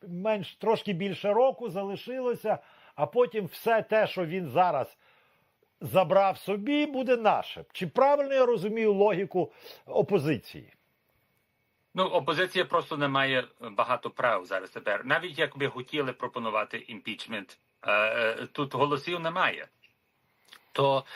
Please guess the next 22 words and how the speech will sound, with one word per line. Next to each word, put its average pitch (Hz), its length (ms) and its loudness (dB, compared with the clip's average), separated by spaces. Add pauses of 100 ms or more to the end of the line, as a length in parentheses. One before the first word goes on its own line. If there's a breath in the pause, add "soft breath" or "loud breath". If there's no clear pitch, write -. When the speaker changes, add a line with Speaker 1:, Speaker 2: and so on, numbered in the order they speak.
(280 loud breath)
Speaker 2:
е, 117 300 4
декотрі 147 480 -2
політологи 135 580 -2
тут, - 360 -12 (100)
е, 113 300 4
і 110 280 -2
радники, 123 640 -2
демократи 117 640 -2
кажуть, 131 500 -4
хай 135 280 0
л-, 156 140 -10 (420)
лишаються 135 720 0
республіканці 120 640 -4
так, 120 240 -2
як 117 140 -12
вони 110 200 -4
є, 139 180 2 (320 loud breath)
хай 139 200 2
вони 139 260 -4
всі 131 260 -8
помилки 120 480 -2
роблять, 117 420 -4